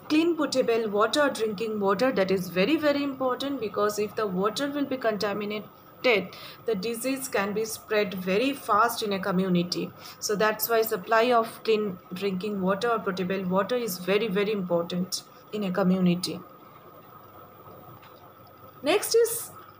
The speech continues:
social machinery. Now, what is that? Social work in public health is a timely,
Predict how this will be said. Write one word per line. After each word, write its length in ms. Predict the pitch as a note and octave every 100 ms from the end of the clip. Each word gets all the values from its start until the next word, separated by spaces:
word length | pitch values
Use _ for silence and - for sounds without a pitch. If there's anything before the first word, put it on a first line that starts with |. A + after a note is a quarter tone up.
| - -
social 560 | - D#4 D#4 - F#4+ F4+
machinery. 640 | B3 - G#3+ G3 F3+ F#3+
Now, 260 | F3+ A3 G#3+
what 300 | G#3 B3+ F4+
is 160 | E4+
that? 260 | F#4+ F4+ F4+
Social 500 | - A#3 A#3 E4 F4+
work 240 | E4+ F4 E4+
in 120 | D#4
public 420 | A#3 F#3+ D4+ D#4+
health 360 | D4 G3 G#3 - - - -
is 160 | A3
a 80 | A3+
timely, 680 | F#3 B3 B3 D#4 F4+ F#4+